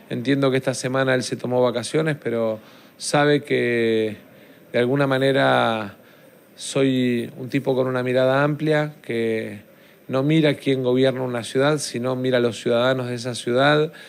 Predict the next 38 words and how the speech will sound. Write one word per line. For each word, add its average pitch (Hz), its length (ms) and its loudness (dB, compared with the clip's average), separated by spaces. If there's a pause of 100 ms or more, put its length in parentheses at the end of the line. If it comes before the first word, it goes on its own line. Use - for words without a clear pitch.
(280)
y 117 40 -2
entonces 123 460 -2
no 123 180 -2
pone 135 260 0
prejuicio 123 600 -2
a 120 40 2
la 117 120 2
hora 120 180 2
de 113 60 0
tomar 117 300 -2
decisiones. 113 560 -4
De 113 120 0
hecho, 127 340 0 (420)
en 123 100 -2
el 127 120 0
día 139 160 4
de 135 80 2
ayer, 151 500 2 (220)
fíjese 127 540 -4
que, 117 480 0 (720)
digamos, 120 320 0
una 131 180 2
medida 131 380 4
que 123 100 -2
tomé 131 260 -2
benefició 127 540 -2
a 120 60 -2
treinta 117 360 -2
y 131 60 4
ocho 139 220 0
intendentes 123 580 -4
radicales 120 560 0
de 117 80 -4
La 113 180 0
Pampa, 147 380 0
con 113 180 -4
los 104 140 -6
que, 110 300 -4